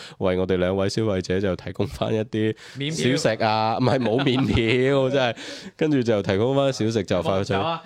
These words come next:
Speaker 1: 因為好難，因為真係你好難排片㗎啦。嗰日嗰間戲院亦都淨係排咗一場，
Speaker 2: 哦。
Speaker 1: 咁亦都淨係得兩位觀眾去睇，你叫點去支持呢部電影呢？你冇人去買飛，咁但係
Speaker 2: 啊。
Speaker 1: 係真係
Speaker 2: 啊。
Speaker 1: 呢一部片我睇睇，我一開始我睇唔入去嘅。
Speaker 2: 所以佢後邊整咗兩條光棍嚟揶揄你。<laughs>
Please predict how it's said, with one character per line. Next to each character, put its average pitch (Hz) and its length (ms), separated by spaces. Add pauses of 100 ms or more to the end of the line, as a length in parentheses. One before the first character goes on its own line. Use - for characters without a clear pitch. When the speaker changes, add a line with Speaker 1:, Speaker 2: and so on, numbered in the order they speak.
(140)
Speaker 1:
因 180 120
為 147 140
好 165 240
難， 131 340
因 233 80
為 285 120
真 214 180
係 175 40
你 156 100
好 123 160
難 123 160
排 98 200
片 98 160
㗎 135 120
啦。 120 80
嗰 110 180
日 139 60 (220)
嗰 117 120
間 131 140
戲 120 80
院 110 160
亦 113 100
都 123 160
淨 101 180
係 87 100
排 80 160
咗 87 140
一 - 40
場， - 220
Speaker 2:
哦。 - 140
Speaker 1:
咁 120 120
亦 139 100
都 135 160
淨 101 160
係 90 60
得 120 120
兩 95 160
位 95 120
觀 110 160
眾 95 160
去 87 120
睇， 90 100
你 98 160
叫 98 320
點 98 240
去 113 120
支 113 240
持 110 160
呢 92 100
部 104 180
電 95 160 (120)
影 90 60
呢？ 104 180
你 98 100
冇 90 200
人 92 80
去 95 80
買 92 240
飛， 101 340
咁 101 80
但 98 200
係 110 40
Speaker 2:
啊。 107 100 (640)
Speaker 1:
係 104 180
真 113 120
係 104 240
Speaker 2:
啊。 104 160 (220)
Speaker 1:
呢 139 100
一 147 80
部 110 200
片 90 400
我 104 160
睇 104 160
睇， 117 280
我 120 100
一 - 20
開 160 220
始 139 60
我 110 120
睇 107 160
唔 - 20
入 98 60
去 87 80
嘅。 87 260
Speaker 2:
所 85 140
以 202 40
佢 170 120
後 156 100
邊 139 140
整 156 100
咗 185 100
兩 156 140
條 120 120
光 156 280
棍 123 180
嚟 110 60
揶 90 60
揄 90 420
你。 - 80
<laughs> - 100